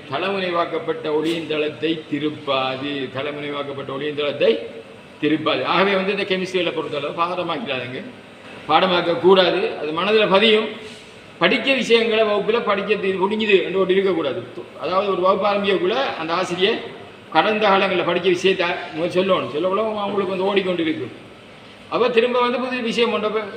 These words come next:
சொல்லக்குள்ள நீங்க மூலம் டைனண்டு மறக்க மாட்டீங்க. மூல சமன்வய இங்கில் மூல குறித்துற நியூத்திரனை கண்டுபிடிக்க யாரு? சட்விக். ஆ, ஈங்கிலேமியும் பெருமானத்தை கண்டுபிடிக்க யாரு?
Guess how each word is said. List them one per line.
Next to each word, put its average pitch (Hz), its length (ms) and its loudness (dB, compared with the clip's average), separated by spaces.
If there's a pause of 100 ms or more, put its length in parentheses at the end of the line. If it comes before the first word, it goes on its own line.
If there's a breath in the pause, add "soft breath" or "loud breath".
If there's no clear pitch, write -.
(160)
சொல்லக்குள்ள 190 360 -2
நீங்க 226 200 -2
மூலம் 220 380 2
டைனண்டு 196 360 0 (320)
மறக்க 196 280 2
மாட்டீங்க. 156 320 -2
மூல 190 120 -2
சமன்வய 180 500 0
இங்கில் 175 180 -2
மூல 175 180 2
குறித்துற 156 420 -2 (960)
நியூத்திரனை 202 380 4
கண்டுபிடிக்க 185 380 2
யாரு? 175 280 2
சட்விக். 180 480 4 (800)
ஆ, 185 200 2
ஈங்கிலேமியும் 214 640 2
பெருமானத்தை 196 440 0
கண்டுபிடிக்க 180 480 0
யாரு? 151 220 2